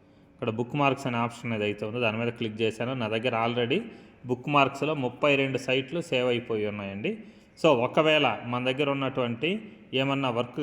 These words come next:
కాకపోతే ఇక్కడ ఓపెన్ చేసి ఇక్కడే ఉన్నటువంటి లింక్స్ ఏవైతే ఉన్నాయో వీటి మీద టచ్ చే-, చేసినా కానీ, అంటే మీరు ప్రతిసారి వీడియోస్ ఎదుర్కో-, ఆ, వెతకాల్సిన అవసరం లేకుండా, గ్రూప్లో లింక్స్ కోసం కూడా మీరు వెతకాల్సిన అవసరం లేకుండా, బుక్ మార్క్స్‌లో ఈ విధంగా మీకు ముప్పై సైట్ల లింకులు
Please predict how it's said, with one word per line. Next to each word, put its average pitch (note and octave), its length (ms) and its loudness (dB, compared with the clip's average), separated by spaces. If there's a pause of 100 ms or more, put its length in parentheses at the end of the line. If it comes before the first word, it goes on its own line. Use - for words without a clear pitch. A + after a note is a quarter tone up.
కాకపోతే B2 460 0 (380)
ఇక్కడ A2+ 300 -4 (260)
ఓపెన్ C3+ 320 0
చేసి A#2 200 0 (100)
ఇక్కడే D3+ 300 0 (120)
ఉన్నటువంటి B2 500 -2
లింక్స్ C3 220 -4 (100)
ఏవైతే A2 300 -2 (100)
ఉన్నాయో A#2 220 -6 (460)
వీటి E3 240 4
మీద D#3+ 220 2
టచ్ B2 280 -2
చే-, B2 260 0
చేసినా A#2 460 -2
కానీ, G#2+ 240 -6
అంటే A2+ 260 -6
మీరు C3+ 200 -2
ప్రతిసారి B2+ 500 -4
వీడియోస్ C3+ 600 -2 (380)
ఎదుర్కో-, B2+ 400 -2 (100)
ఆ, A2 420 -2
వెతకాల్సిన B2 600 -2
అవసరం A#2 380 -4
లేకుండా, A2 360 -4
గ్రూప్లో C3 400 -4
లింక్స్ B2 360 -4
కోసం A#2+ 380 -4
కూడా A#2 180 -2
మీరు A#2+ 280 -6 (380)
వెతకాల్సిన C3 520 -2
అవసరం A#2+ 400 -4
లేకుండా, A2 360 -4
బుక్ C3 300 -6
మార్క్స్‌లో D3+ 500 0
ఈ C3+ 140 -2
విధంగా C#3 300 0
మీకు B2 260 -8
ముప్పై C#3+ 400 -2
సైట్ల C3 320 -4
లింకులు B2 460 -6